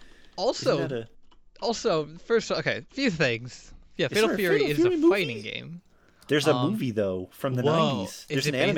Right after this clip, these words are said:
Speaker 1: is
Speaker 2: movie.
Speaker 1: it, like, f-, is it
Speaker 2: Yeah, it's got Terry. I
Speaker 1: Oh.
Speaker 2: see Terry. He's on the cover. This looks
Speaker 1: Dang.
Speaker 2: We gotta <laughs> watch this.
Speaker 1: No, we
Speaker 2: tomorrow.
Speaker 1: don't. Okay, a few things about that review.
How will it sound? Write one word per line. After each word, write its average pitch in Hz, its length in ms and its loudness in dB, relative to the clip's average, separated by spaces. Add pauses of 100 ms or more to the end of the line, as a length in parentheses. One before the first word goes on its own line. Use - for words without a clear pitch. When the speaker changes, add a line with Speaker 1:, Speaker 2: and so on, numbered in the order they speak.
(100)
Speaker 1:
is 110 60 0
Speaker 2:
movie. 107 120 2
Speaker 1:
it, 175 80 2
like, 151 240 -2
f-, - 220 -20 (180)
is 135 140 -6
it 143 60 4
Speaker 2:
Yeah, 175 160 6
it's 131 120 0
got 160 140 6
Terry. 151 400 2 (360)
I 117 140 -4
Speaker 1:
Oh. 185 260 6
Speaker 2:
see 110 60 -2
Terry. 151 320 0
He's 113 200 -6
on 160 120 -2
the 120 80 -2
cover. 127 400 0 (720)
This 139 180 -4
looks - 380 -4
Speaker 1:
Dang. - 100 -8 (560)
Speaker 2:
We 165 120 -2
gotta 151 220 6 (100)
<laughs> - 60 -4
watch - 200 4
this. 180 500 -2
Speaker 1:
No, 202 200 6
we 269 180 4
Speaker 2:
tomorrow. 175 180 4 (140)
Speaker 1:
don't. 175 200 0 (760)
Okay, 156 180 -4
a 127 60 -4
few 285 240 0
things 143 340 -2
about 123 220 -10
that 113 140 -8
review. 110 500 -10